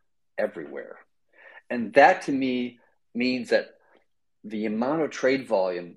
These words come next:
that we would see from that, I mean, right now, like, ex-, centralized exchanges get, like, ninety percent of the fucking trades, right, of, like, the Bitcoin trades. Like, we have an opportunity here with this that theoretically we could get orders of magnitude increase in,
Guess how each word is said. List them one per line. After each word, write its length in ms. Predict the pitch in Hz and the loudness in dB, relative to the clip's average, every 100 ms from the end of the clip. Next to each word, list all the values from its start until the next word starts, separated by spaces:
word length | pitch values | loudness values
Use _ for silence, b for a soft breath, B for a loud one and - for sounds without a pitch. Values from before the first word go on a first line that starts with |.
| - | -8
that 160 | 104 | -6
we 100 | 117 | -4
would 180 | 107 104 | -6 -6
see 540 | - - 143 127 87 - | -6 -6 -4 -4 -6 -12
from 340 | - - 160 139 | -10 -4 -2 0
that, 240 | 110 69 | -2 -4
I 40 | 123 | -6
mean, 140 | 123 | 4
right 180 | 202 139 | 4 6
now, 200 | 165 165 | 2 0
like, 220 | 104 - _ - | -2 -6 _ -18
ex-, 300 | - - - | -16 -16 -6
centralized 300 | 165 160 131 | -2 -2 -4
exchanges 720 | - 139 156 104 95 - _ _ _ 101 | -6 -6 -6 -8 -10 -18 _ _ _ -6
get, 260 | 101 95 - | -4 -4 -6
like, 300 | 95 87 - _ _ _ _ 117 | -6 -6 -14 _ _ _ _ -10
ninety 540 | 104 117 127 117 110 - _ _ _ | -6 -6 -4 -4 -6 -14 _ _ _
percent 360 | 104 - 120 110 | -14 -8 -8 -8
of 80 | |
the 80 | 98 | -14
fucking 320 | - 120 104 101 | -6 -6 -6 -4
trades, 540 | 110 95 78 - - b b b _ | -2 -2 -6 -16 -18 b b b _
right, 300 | - 92 - | -2 -2 -2
of, 100 | 101 | -4
like, 160 | 95 - | -6 -6
the 60 | |
Bitcoin 400 | 90 - - 80 | -6 -6 -6 -10
trades. 420 | - 67 - - - B B B B B B - | -8 -8 -8 -14 -16 B B B B B B -6
Like, 300 | 87 - _ _ | -6 -8 _ _
we 200 | 98 123 | -2 4
have 140 | 160 139 | 6 6
an 60 | |
opportunity 600 | 127 131 113 - 147 131 | 4 4 0 0 0 0
here 200 | 104 98 | -2 -2
with 120 | 92 - | -2 -2
this 360 | 85 - - - | -6 -6 -10 -8
that 220 | 95 - | -8 -4
theoretically 680 | 185 202 147 196 208 90 95 | 0 4 6 6 4 -4 -10
we 100 | 131 | -10
could 160 | 135 117 | -8 -10
get 160 | 117 - | -10 -2
orders 380 | 151 180 180 139 | 0 2 0 -2
of 100 | 113 | -6
magnitude 520 | 123 147 147 - 110 | -6 -8 -8 -10 -12
increase 380 | 101 - 117 | -10 -8 -8
in, 100 | 101 | -8